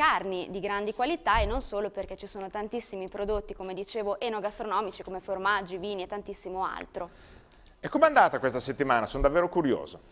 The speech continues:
Speaker 1: È andata che voglio creare un po' di suspense
Speaker 2: Dai.
Speaker 1: stavolta, perché parto dal terzo,
Speaker 2: Mm.
Speaker 1: dal terzo classificato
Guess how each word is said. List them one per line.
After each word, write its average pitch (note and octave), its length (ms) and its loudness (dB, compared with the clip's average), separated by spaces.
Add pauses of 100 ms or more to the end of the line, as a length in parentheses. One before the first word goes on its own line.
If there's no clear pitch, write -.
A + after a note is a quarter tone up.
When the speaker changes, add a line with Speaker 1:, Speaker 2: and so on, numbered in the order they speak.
(320)
Speaker 1:
È - 80 2
andata E4+ 560 4
che G#3 640 2
voglio B3 800 4
creare D4 280 4
un B3+ 60 2
po' A#3+ 140 0
di - 100 2
suspense - 760 -4
Speaker 2:
Dai. C4 100 -2
Speaker 1:
stavolta, A3+ 520 -2
perché - 280 0 (480)
parto G4 320 6
dal D#4 200 6
terzo, C4 680 6 (100)
Speaker 2:
Mm. F3 80 6
Speaker 1:
dal B3 200 8
terzo D4+ 440 4
classificato C4+ 1200 6